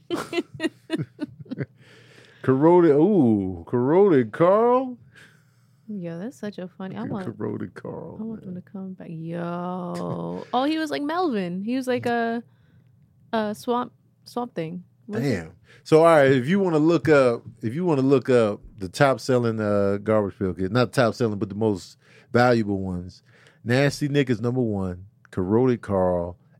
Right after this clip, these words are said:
Speaker 2: Adam Bomb, that's the one who's,
Speaker 1: Mm-hmm.
Speaker 2: that's iconic visually. Evil Eddie, Joel to Joel,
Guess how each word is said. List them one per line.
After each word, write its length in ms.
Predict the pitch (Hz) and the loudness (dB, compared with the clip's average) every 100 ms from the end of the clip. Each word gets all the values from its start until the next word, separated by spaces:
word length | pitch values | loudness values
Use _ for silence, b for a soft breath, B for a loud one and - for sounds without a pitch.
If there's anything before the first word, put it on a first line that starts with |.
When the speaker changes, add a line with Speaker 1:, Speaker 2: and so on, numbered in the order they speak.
| - | -4
Speaker 2:
Adam 500 | 120 135 147 156 151 | 2 4 4 2 2
Bomb, 480 | 127 113 98 101 101 | 2 2 0 -4 -4
that's 160 | 104 - | -6 -6
the 80 | |
one 280 | 104 98 95 | -4 -4 -2
who's, 400 | 95 95 90 87 | -4 -4 -6 -8
Speaker 1:
Mm-hmm. 460 | 190 180 180 170 190 B B | -10 -10 -12 -14 -18 B B
Speaker 2:
that's 240 | 117 110 117 - | -2 -2 -12 -8
iconic 540 | 104 98 117 113 92 - | -6 -4 -2 -2 -4 -10
visually. 580 | 92 107 92 87 85 - b b b | -4 -4 -2 -8 -12 -16 b b b
Evil 420 | 147 165 170 185 160 | 2 4 6 6 6
Eddie, 520 | 147 127 113 110 123 - _ _ _ - | 4 4 2 0 -6 -14 _ _ _ -14
Joel 440 | 101 101 143 175 196 | 0 6 6 6 4
to 140 | 190 175 | 0 -2
Joel, 760 | 143 135 113 101 98 104 110 | 0 4 4 4 0 -2 -6